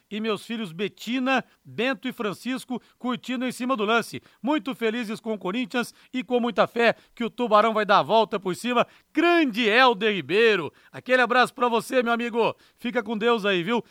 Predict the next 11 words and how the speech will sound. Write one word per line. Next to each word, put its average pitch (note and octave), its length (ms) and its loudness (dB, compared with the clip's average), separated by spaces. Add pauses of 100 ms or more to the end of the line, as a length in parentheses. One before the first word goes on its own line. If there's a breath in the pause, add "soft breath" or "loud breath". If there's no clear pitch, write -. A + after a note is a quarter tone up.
(140 soft breath)
Grande A3 260 0
abraço. D3+ 400 0 (260 soft breath)
Reinaldo, D4 280 2
tem C#4 100 -2
muita C#4+ 220 0
gente B3 200 -4
falando A#3 280 0
aqui A#3 180 -8
o C4 60 -8
seguinte, F#3+ 580 -8
cara. E2 320 -14